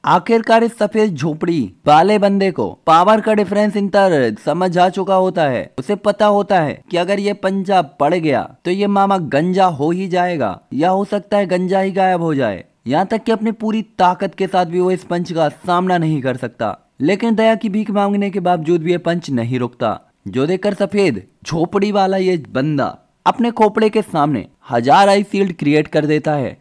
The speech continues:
दोस्तों, जैसे ही जॉन की फिस्ट अटैक गिरती है, ये जो शील्ड होती हैं लेयर बाय लेयर टूटना बिखरना शुरू हो चुकी होती हैं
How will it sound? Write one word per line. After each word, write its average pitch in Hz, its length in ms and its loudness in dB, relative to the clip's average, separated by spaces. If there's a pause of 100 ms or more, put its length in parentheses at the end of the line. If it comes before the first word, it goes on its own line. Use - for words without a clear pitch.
दोस्तों, 185 240 2
जैसे 233 300 2
ही 226 60 0
जॉन 233 180 0
की 226 100 -4
फिस्ट 220 260 -4
अटैक 208 260 -2
गिरती 185 280 -2
है, 156 140 2
ये 180 180 0
जो 214 120 0
शील्ड 202 300 -2
होती 196 180 0
हैं 131 180 -2 (160)
लेयर 214 320 2
बाय 214 160 2
लेयर 160 420 0 (180)
टूटना 196 340 -2
बिखरना 196 380 -2
शुरू 156 260 0
हो 156 100 2
चुकी 143 220 -4
होती 147 240 -2
हैं 123 240 -6